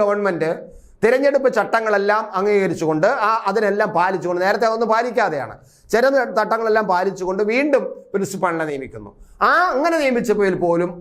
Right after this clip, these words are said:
അതിനകത്തും ചട്ടവിരുദ്ധമുണ്ട്. അതിനകത്ത് ഇവർ ചെയ്ത ഒരു തന്ത്രം എന്ന് പറയുന്നത് ഈ പരാതി വീണ്ടും ട്രിബ്യൂണലിൽ പരാതി പോയ ഒരു ഡോക്ടർ, ആ, എസ് ബാബു എന്ന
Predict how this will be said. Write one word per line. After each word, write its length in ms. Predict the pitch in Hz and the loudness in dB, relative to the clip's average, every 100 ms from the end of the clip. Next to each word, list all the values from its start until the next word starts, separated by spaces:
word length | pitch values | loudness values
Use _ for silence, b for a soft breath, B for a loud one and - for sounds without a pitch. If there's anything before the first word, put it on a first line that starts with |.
| 170 | -2
അതിനകത്തും 520 | 185 247 214 214 185 180 165 | 0 0 0 -2 -4 -4 -4
ചട്ടവിരുദ്ധമുണ്ട്. 680 | 165 170 156 123 120 107 107 - b b - | -2 -2 -4 -6 -8 -10 -12 -16 b b -2
അതിനകത്ത് 380 | 262 294 262 262 247 | 0 0 2 2 2
ഇവർ 120 | 226 220 | 2 0
ചെയ്ത 160 | 226 254 240 | -2 0 0
ഒരു 100 | 262 269 | 0 0
തന്ത്രം 300 | 233 220 214 196 | 0 -2 -2 -4
എന്ന് 100 | 185 | -2
പറയുന്നത് 380 | 170 165 156 165 233 - b b - | 0 -2 0 0 0 -4 b b -6
ഈ 40 | 233 | -2
പരാതി 360 | 214 226 269 285 226 | 0 0 0 -2 -2
വീണ്ടും 300 | 240 269 285 285 | 0 2 0 0
ട്രിബ്യൂണലിൽ 460 | - 214 240 233 233 202 | -2 0 0 -2 -4 -2
പരാതി 340 | 196 214 220 202 | 0 0 -2 -4
പോയ 200 | 180 170 190 247 - b b | -2 0 -2 -4 -10 b b
ഒരു 100 | 214 202 | -2 2
ഡോക്ടർ, 320 | 214 214 226 226 220 202 | 0 0 -2 -4 -4 -2
ആ, 20 | 202 196 202 233 | -2 -2 0 0
എസ് 180 | 262 - - - 170 | 0 -8 -14 -8 -2
ബാബു 340 | 185 220 269 277 233 | 0 2 0 -2 -2
എന്ന 380 | 202 196 185 170 | -2 0 0 0